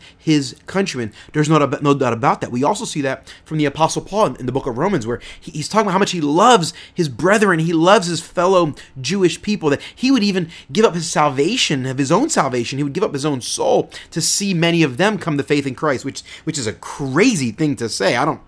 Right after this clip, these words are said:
I wouldn't say that about my fellow Americans, if I'm honest, right? So obviously the Apostle Paul had a deep love for his countrymen a-, and his nation. He, he would be called a, a patriot in, in the eyes of many people.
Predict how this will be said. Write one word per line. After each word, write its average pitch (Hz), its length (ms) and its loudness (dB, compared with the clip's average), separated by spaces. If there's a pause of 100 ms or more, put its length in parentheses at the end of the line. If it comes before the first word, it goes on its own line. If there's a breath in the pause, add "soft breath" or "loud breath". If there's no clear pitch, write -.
I 123 180 -6
wouldn't 185 280 -4
say 113 140 -8
that 110 180 -12 (260 loud breath)
about 117 200 -4
my 147 140 2
fellow 139 300 0
Americans, 110 440 -4
if 107 80 -8
I'm 107 140 -8
honest, 110 380 -6
right? 165 280 -2
So 190 140 -6
obviously 165 380 2
the 139 80 2
Apostle 139 360 -2
Paul 120 320 -2 (140 loud breath)
had 131 140 -2
a 117 100 -2
deep 156 400 -2 (260 soft breath)
love 117 520 2 (140 soft breath)
for 123 180 -6
his 123 180 -2
countrymen 110 680 0 (260 soft breath)
a-, - 20 -6
and 113 260 -6
his 117 180 -6
nation. 127 460 0
He, 120 140 -6
he 120 180 -4
would 139 120 2
be 127 80 -2
called 127 320 0
a, 120 160 -2
a 117 40 -10
patriot 165 500 0 (220 loud breath)
in, 120 100 -8
in 117 120 -6
the 117 100 0
eyes 117 260 4
of 104 60 -6
many 120 280 0
people. 104 440 -6